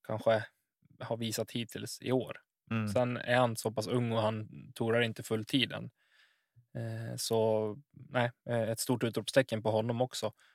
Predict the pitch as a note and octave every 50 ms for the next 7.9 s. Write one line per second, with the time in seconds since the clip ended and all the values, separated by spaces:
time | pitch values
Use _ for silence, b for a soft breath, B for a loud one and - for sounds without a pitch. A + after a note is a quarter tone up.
0 | _ _ _ _ C3 B2+ A#2+ - C3 C3 C3 B2 A#2+ A#2 A#2 A#2 A#2 A2+ G#2+ -
1 | B2 A2 A2+ A2 - - A#2 - A#2 A2+ A2 B2 A#2+ A2+ A2 B2 C3 - - A2
2 | A2 A2 A2 G#2+ G#2+ G#2+ G#2+ A2 - A2+ A2 A2 A2 A2 G#2+ G#2+ A2 A2 A2 A2
3 | A2+ A#2 - _ - - A#2 A2 - B2+ B2+ A#2+ - - F#2 - - _ _ A#2
4 | A#2 - A2+ A2 G#2 A2 G#2+ - - A#2+ A2 A2+ A2 A2 G#2+ G2+ G#2 G#2 C#3 -
5 | _ _ _ - - A#2 A2+ - A#2 A2+ A#2 A2+ A2+ G#2+ A2 A2+ A2+ A2+ A2 A#2
6 | A#2 A2+ A2+ A#2 A2+ - - A#2 A2 A2 - - A2+ A2+ A2+ A2+ A2+ G#2+ - -
7 | A2+ G#2+ - - - - - _ _ _ _ - - - A2 - -